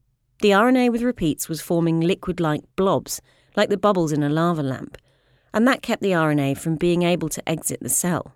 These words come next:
The final clincher would be if they could break up the clumps using something that dissolves the bonds between the R N A that make it into a liquidy jelly in the first place.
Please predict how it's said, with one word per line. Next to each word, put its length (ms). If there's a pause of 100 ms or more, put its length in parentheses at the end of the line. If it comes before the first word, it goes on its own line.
(720)
The 80
final 400
clincher 440
would 140
be 160
if 140
they 120
could 260
break 300
up 180
the 80
clumps 440
using 280
something 440
that 140
dissolves 540
the 80
bonds 380
between 300
the 120
R 180
N 80
A 160
that 180
make 300
it 160
into 320
a 80
liquidy 480
jelly 360
in 140
the 80
first 420
place. 380